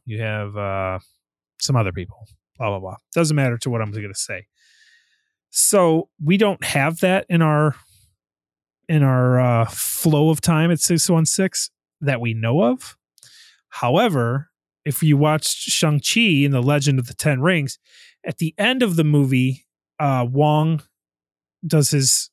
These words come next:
his sling ring and he brings Sean and, uh,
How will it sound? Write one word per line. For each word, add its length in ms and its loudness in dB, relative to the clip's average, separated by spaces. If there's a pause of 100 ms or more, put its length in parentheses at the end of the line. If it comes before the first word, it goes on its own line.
(120)
his 200 0
sling 300 2
ring 300 2 (120)
and 100 -2
he 60 0
brings 640 2 (920)
Sean 520 2
and, 540 0 (1120)
uh, 360 -2